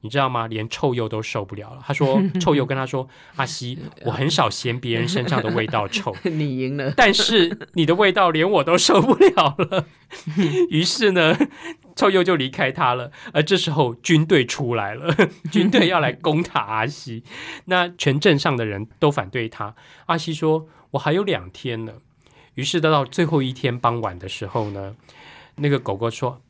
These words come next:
Speaker 1: ：“好，阿西，明天最后一天了，你一定要把袜子换掉，不然我，连我都受不了。”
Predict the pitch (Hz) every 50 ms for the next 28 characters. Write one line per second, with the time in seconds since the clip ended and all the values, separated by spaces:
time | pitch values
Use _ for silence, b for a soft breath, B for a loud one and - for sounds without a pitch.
0 | _ _ _ - - 113 101 - - 139 139 - - 135 127 123 120 117 120 131
1 | 139 135 - 139 123 123 117 110 107 - - 113 104 104 104 101 _ b b b
2 | b 135 120 113 120 123 151 147 131 117 104 104 120 127 120 107 107 104 - 127
3 | 110 107 104 117 104 101 B B B B B B - 160 143 127 113 110 123 147
4 | 147 131 131 _ _ - 123 117 131 143 127 98 95 120 123 - - - 117 110
5 | - 120 107 107 107 117 135